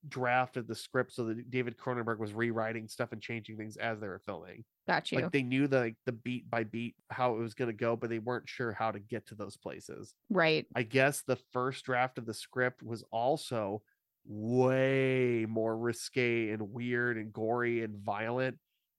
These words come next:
Speaker 1: than what actually ended up in the movie, and they had to cut a lot of the stuff out to, like, make the movie.
Speaker 2: Oh, really?
Speaker 1: A lot of more sex and violence. Like, even the version we saw is, like, the director's cut that they, they added back in a lot of the nudity. For example, like,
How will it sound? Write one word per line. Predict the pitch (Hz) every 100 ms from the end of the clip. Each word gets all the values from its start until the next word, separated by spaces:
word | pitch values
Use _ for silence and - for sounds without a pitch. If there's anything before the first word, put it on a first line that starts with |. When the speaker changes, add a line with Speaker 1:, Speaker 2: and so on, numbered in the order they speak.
| _
Speaker 1:
than | 113
what | 120
actually | 113 113 - 123
ended | 120 120
up | 120
in | 117
the |
movie, | 110 113 120
and | 123
they | 113
had | 113
to | 113
cut | - 131
a |
lot | 113 113 113
of | 110
the | 110
stuff | - 113 117
out | 110 -
to, | - 120
like, | 110 95 - _
make | 107 113 127 156 185
the | 175
movie. | 175 175 175 175 180 185 190 - _
Speaker 2:
Oh, | 202
really? | 175 165 185 277 294 -
Speaker 1:
A |
lot | 143 147
of |
more | 143 135
sex | - 139 127 127
and | 120
violence. | 120 104
Like, | 120
even | 147 147 165 151 120
the | 123
version | 120 127 131 123 110
we | 120
saw | 120 - 120 110 107 _ _ _ _ _ -
is, | 123
like, | 123 120
the | 117 113
director's | 117 104 104 107 - 131 131
cut | - 143 135 -
that | 127
they, | 127 117 117 -
they | 131 135
added | 143 139 147 120
back | 127 123 135
in |
a | 127
lot | 117 120 120
of | 113
the |
nudity. | 110 110 117 107 101
For | - 135
example, | 110 127 117
like, | 113